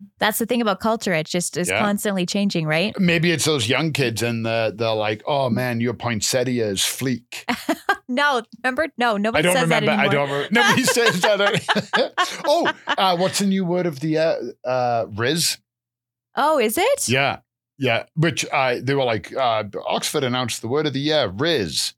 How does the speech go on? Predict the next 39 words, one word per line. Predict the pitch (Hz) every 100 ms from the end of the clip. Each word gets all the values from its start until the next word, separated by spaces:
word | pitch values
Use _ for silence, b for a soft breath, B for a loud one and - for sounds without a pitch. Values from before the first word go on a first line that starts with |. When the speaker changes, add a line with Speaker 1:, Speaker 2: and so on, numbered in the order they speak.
| _ _ _ -
Speaker 2:
And | 123
I | 123
was | 113
like, | -
"Oh, | 139 127
please | - 123 -
tell | 117
me | 117
you | 113 101
have | 107
another | 101 104 101
page | 107 98 -
that | 104 -
tells | 113 113
me | 107
what | 101 107
it | 107
means." | 104 107 - - _ _ _ _
It's, | 151 147 -
uh, | 143 127 123
apparently | 113 123 127 131
short | - 123 110
for | - 107 95
charisma. | - 107 92 107 - 90 67 - _ -
Speaker 1:
Oh, | 294 392 453 494 415
yeah. | 320 320
No, | 254 294
I | 254 285
get | 285 233 233
that. | 220 220
Defined | 262 240 226
as | 208
style, | - 262 262 277
charm, | - 262 247 254
or | 220
attractiveness. | 208 226 220 - 185 170 175 -
Speaker 2:
Exactly. | 113 104 117 110 110 - 101 85 - _
Speaker 1:
Oh. | 208 233 302 165 190 208 _ _ _ -
Speaker 2:
Yeah. | 120 135